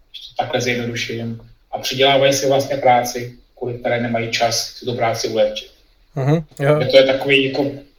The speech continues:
Speaker 1: i na vedení v těch firmách nebo na vedení sama sebe jako freelancera, a umět nakládat se svým časem.
Speaker 2: Hmm, hmm.
Speaker 1: A mně se třeba líbí, co často Lukáš Pítra někdy zmiňoval, a z čeho se vlastně skládá jednak cenotvorba, a třeba freelancera,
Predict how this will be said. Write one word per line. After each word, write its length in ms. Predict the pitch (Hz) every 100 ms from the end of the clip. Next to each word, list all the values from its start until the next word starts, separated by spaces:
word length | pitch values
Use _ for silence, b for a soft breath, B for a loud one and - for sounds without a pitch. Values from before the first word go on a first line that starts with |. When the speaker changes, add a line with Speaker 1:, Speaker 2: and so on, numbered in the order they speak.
| _
Speaker 1:
i 80 | 147
na 80 | 143
vedení 340 | 147 147 147
v 60 | -
těch 160 | -
firmách 460 | - 135 135 135 135
nebo 160 | - 139
na 80 |
vedení 300 | 135 139 143
sama 260 | 139 135 139
sebe 220 | - 127
jako 180 | 127 143
freelancera, 600 | 131 110 120 135 139 139 - _ _ _ _ _ _ _ _ _ -
a 500 | 120 120 117 117 117
umět 240 | 143 143 147
nakládat 340 | 139 139 139
se 80 | -
svým 240 | - 135
časem. 500 | - - 147 120 123
Speaker 2:
Hmm, 120 | 123
hmm. 120 | 131 143 _ _ -
Speaker 1:
A 140 | 123 127
mně 100 | 127
se 100 | -
třeba 200 | 131 139
líbí, 280 | 135 139
co 80 | 139
často 640 | - 131 - 139 135 135 135
Lukáš 360 | 127 139 143 139
Pítra 340 | 139 135 127
někdy 240 | 127 127
zmiňoval, 680 | 123 123 127 127 127 - - - _ _ _ _ 127
a 180 | 120 120 120
z 120 | -
čeho 260 | - 135 139
se 160 | 139 135
vlastně 340 | 139 139 131
skládá 440 | - - 127 127
jednak 280 | 123 131 131
cenotvorba, 680 | 123 127 131 131 127 127 127
a 200 | 127 120
třeba 220 | 127 131
freelancera, 720 | 131 127 123 127 127 120 -